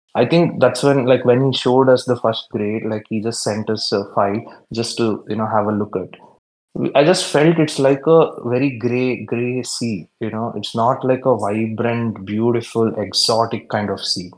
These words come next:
The entire film, eh, eh, the side A especially, I just felt it is like a sea that's getting, uh, the, the sea,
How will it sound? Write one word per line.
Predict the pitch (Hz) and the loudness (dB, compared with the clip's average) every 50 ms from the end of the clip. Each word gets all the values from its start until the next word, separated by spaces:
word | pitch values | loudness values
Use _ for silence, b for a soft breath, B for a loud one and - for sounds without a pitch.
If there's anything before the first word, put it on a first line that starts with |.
| - - 120 | -12 -6 -2
The | 113 123 113 | -2 0 0
entire | 117 117 110 135 139 139 135 - | 0 0 2 4 4 4 4 2
film, | - 123 127 135 156 160 160 B B B B B B - | 0 0 0 0 -2 -2 -6 B B B B B B -2
eh, | 123 127 - - | -2 0 0 -2
eh, | - - - - - - 120 | -4 -6 -6 -6 -6 -4 -2
the | 120 | -2
side | 120 - 120 127 131 135 | 0 2 2 4 4 6
A | 131 123 | 4 4
especially, | 113 - - - 123 120 - 127 120 143 143 135 110 - - _ - | 4 0 -2 -4 -2 -2 -2 0 0 0 0 0 -2 -8 -14 _ -2
I | - 120 123 127 | 0 0 2 0
just | 143 143 - - - - - | 0 -2 -4 -6 -12 -6 -2
felt | - 123 127 143 135 - | 2 2 4 2 2 0
it | 135 135 - | -2 0 0
is | 143 139 - - | 0 -2 0 0
like | 143 143 139 147 | -2 0 0 2
a | 156 156 156 - B B B B B _ _ - - | 0 0 0 -4 B B B B B _ _ -20 -18
sea | 151 147 143 - - 147 151 151 151 147 | -14 -12 -10 -4 -2 0 2 2 2 2
that's | 120 127 - - - - 113 | 2 0 0 -2 -4 -4 -2
getting, | 127 123 120 120 - 135 135 135 127 110 - - | 0 0 0 0 0 0 0 0 -2 -4 -6 -8
uh, | - 110 - - | -8 -8 -8 -8
the, | 113 117 117 | -8 -8 -8
the | 110 113 120 117 | -6 -4 -6 -6
sea, | - - 135 135 131 131 - | -4 -4 -2 -2 -2 -2 -4